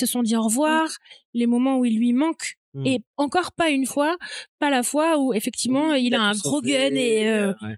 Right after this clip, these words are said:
Speaker 1: on voit des explosions de cervelle.
Speaker 3: C'est ça, il y a une image comme en négatif finalement de ces personnages-là que je trouve très, très bon, euh, et, et très, très bien amené, hein, c'est très vrai.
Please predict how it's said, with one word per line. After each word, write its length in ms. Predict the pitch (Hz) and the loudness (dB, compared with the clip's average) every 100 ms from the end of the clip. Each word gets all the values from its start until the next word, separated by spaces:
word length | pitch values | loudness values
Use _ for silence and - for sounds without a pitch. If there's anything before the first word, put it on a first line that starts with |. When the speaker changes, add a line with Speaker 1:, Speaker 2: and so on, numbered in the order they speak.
| - | -8
Speaker 1:
on 60 | 220 | -2
voit 100 | 233 | 0
des 120 | 226 | 2
explosions 280 | 233 - 247 | 0 0 0
de 60 | 294 | 0
cervelle. 300 | 254 220 202 | 0 0 0
Speaker 3:
C'est 120 | 180 | -2
ça, 160 | 147 170 | -2 0
il 60 | 151 | 2
y 40 | |
a 80 | 127 | 2
une 120 | 123 | 2
image 200 | 131 160 | 0 0
comme 160 | 160 131 | 0 0
en 80 | |
négatif 440 | 123 135 139 - 165 | 0 0 -2 -2 -4
finalement 320 | - 131 127 | -2 -2 -2
de 40 | 143 | -4
ces 120 | 143 | -4
personnages-là 640 | 123 - 127 117 127 139 | -4 -2 -2 -2 -2 -4
que 140 | - 127 | -2 -6
je 100 | - | -6
trouve 200 | - 117 | -10 -10
très, 140 | - | -8
très 160 | 139 143 | -6 -4
bon, 580 | 127 139 139 117 110 117 | -2 -2 0 -2 -2 -4
euh, 40 | |
et, 240 | 98 113 110 | -4 -2 -4
et 40 | |
très, 140 | - 127 | -6 -10
très 160 | - | -10
bien 180 | 135 127 | -6 -4
amené, 400 | 120 117 120 127 | -2 -2 -2 -4
hein, 120 | 110 107 | -6 -8
c'est 100 | - | -12
très 180 | - 123 | -10 -8
vrai. 160 | 110 | -6